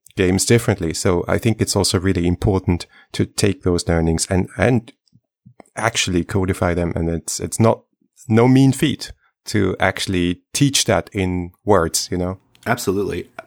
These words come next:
Speaker 2: The really interesting thing for me, the sort of, like, light bulb moment for me, not even from a design perspective, but just a sort of, like, sitting at the table and playing perspective, um,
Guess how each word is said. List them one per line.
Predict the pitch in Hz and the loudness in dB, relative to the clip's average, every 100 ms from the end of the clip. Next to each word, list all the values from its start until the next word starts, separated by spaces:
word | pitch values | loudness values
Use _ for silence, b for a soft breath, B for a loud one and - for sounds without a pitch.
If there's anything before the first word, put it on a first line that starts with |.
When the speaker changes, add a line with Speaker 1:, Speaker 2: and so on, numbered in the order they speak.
| - | -6
Speaker 2:
The | 104 107 | 0 4
really | 131 147 104 | 4 4 0
interesting | 107 113 107 | -2 -2 -2
thing | 90 98 | -2 -6
for | 92 90 | -4 -4
me, | 95 95 | -2 -4
the | 90 | -4
sort | - 104 | -4 -4
of, | 95 | -4
like, | 80 | -4
light | 85 85 | -4 -4
bulb | 95 85 | -4 -4
moment | 87 80 | -6 -6
for | - 78 | -8 -8
me, | 80 80 - _ _ _ _ _ _ _ _ _ _ - - | -8 -8 -12 _ _ _ _ _ _ _ _ _ _ -8 -2
not | 104 | 0
even | 120 | 2
from | 110 | 0
a | 85 | 0
design | 82 87 87 | -2 -4 -4
perspective, | 87 80 73 73 | -4 -4 -6 -8
but | 92 | -6
just | - | -6
a | 80 | -4
sort | 85 | -4
of, | 80 | -4
like, | 78 78 | -6 -6
sitting | - 85 | -4 -4
at | 82 | -6
the | - | -6
table | 85 80 | -6 -6
and | 76 | -8
playing | 92 82 78 | -8 -6 -8
perspective, | 80 65 69 71 73 B B B B B B B - | -8 -10 -8 -8 -10 B B B B B B B -4
um, | 92 92 87 85 | 0 0 -2 -6